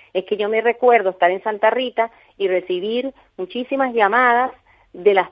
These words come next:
de La Palma, sobre todo personas en La Palma, que en las Islas Menores, que psiquiatras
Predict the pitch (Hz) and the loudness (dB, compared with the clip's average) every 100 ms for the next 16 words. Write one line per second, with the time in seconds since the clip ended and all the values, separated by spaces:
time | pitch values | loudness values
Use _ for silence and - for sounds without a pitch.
0 | _ 180 180 165 - 233 220 214 190 180 | _ 2 4 6 6 4 4 0 0 0
1 | 175 220 208 190 160 175 196 226 202 - | 2 2 2 0 -2 -4 -4 0 0 4
2 | 220 214 202 202 196 - _ _ _ - | 6 6 4 2 0 -2 _ _ _ -2
3 | 180 165 - 180 220 202 190 196 202 _ | 0 -2 -4 -8 -6 -4 -2 -2 -4 _
4 | _ 214 180 175 - _ _ _ - 185 | _ 2 2 0 -8 _ _ _ -10 -10
5 | - 269 254 240 254 302 | 2 4 4 4 2 0